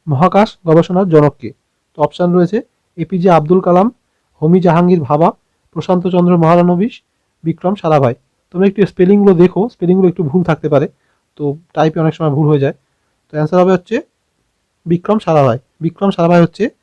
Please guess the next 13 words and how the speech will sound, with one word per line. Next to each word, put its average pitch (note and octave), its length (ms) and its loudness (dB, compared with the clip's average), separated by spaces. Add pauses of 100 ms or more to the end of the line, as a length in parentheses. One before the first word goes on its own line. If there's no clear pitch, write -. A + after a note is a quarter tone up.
(240)
ভারতের E3 400 0
মহাকাশ F3+ 360 0
গবেষণার E3+ 420 0 (220)
জনক। C3 280 0 (500)
এর F#3+ 100 -2
সঙ্গে G3 260 0
সঙ্গে G3+ 200 4
জেনে F#3+ 120 4
রাখবে F#3+ 300 2 (480)
যে D#3+ 160 -2
প্রশান্ত F#3+ 380 -2
চন্দ্র G3+ 260 2
মহালানবিশ, G3 640 2